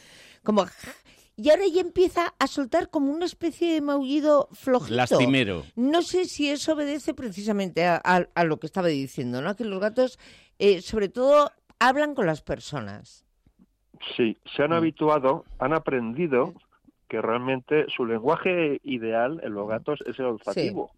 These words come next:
Speaker 1: Sí.
Speaker 3: Dejan señales con el pico,
Speaker 1: Mm.
Speaker 3: la garra, con cosas de estas,
Speaker 2: Mm.
Speaker 3: pero ese lenguaje a nosotros no nos llega.
Speaker 1: Ya.
Speaker 3: Y
Speaker 2: No.
Speaker 3: como no nos llega, ellos han aprendido
Speaker 1: Mm.
Speaker 3: que realmente lo que nos llega directamente es el sonido.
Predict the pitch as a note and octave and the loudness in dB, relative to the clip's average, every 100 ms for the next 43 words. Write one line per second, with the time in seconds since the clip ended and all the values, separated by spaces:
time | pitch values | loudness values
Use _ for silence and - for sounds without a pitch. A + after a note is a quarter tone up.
0 | - A#2 G#2+ A2 G#2+ A#2+ A2+ C#3 D3 C#3+ | -16 -12 -10 -10 -10 -10 -6 -2 -2 -2
1 | C#3+ C#3+ - G#2 F#2 - B2+ B2+ B2 F3 | -4 -6 -10 -14 -14 -10 -6 -4 -4 -6
2 | F2+ G#2 A2+ A2 G#2+ G#2 G#2+ A2 A2 A#2+ | -4 -4 -4 -6 -10 -10 -8 -6 -4 -4
3 | - A#2+ - _ _ _ - - - C2 | -4 -8 -8 _ _ _ -20 -20 -18 -6
4 | A2+ G#2+ A2 - C3 D3+ C3+ C3 C#3 C#3 | 0 2 2 0 -2 0 0 2 0 0
5 | B2 B2 C3 B2 G#2 G2 F#2+ F#2 - _ | -2 -2 -2 -2 0 0 0 -2 -6 _
6 | _ - - D3+ C#3+ A#2 G#2 A#2 G2 G#2+ | _ -20 -14 -4 0 0 0 -2 -2 0
7 | A2 C#3 D3 D3 D#3+ D3 C#3+ - B2+ C3 | 0 0 0 2 0 2 0 -2 -4 0
8 | C3+ - - B2+ C#3+ C#3 C3 C3 D3+ B2 | -2 -2 -8 -2 -2 0 -2 2 2 2
9 | C#3 - _ _ _ _ B2 A2 B2 D#3 | 0 -4 _ _ _ _ -12 -10 -12 -6
10 | G#2+ G#2+ G#2+ A#2 A#2 - C3 C3 A2+ A2 | -4 -2 -2 -4 -6 -2 0 2 0 -2
11 | G2 F#2+ G#2+ A2 A2+ - A2 A2 G#2 A#2 | -4 -2 0 0 -2 -2 -2 -2 -4 -2
12 | A2+ A#2+ G#2+ G2 F#2+ F2+ - | -2 -2 -6 -6 -6 -6 -6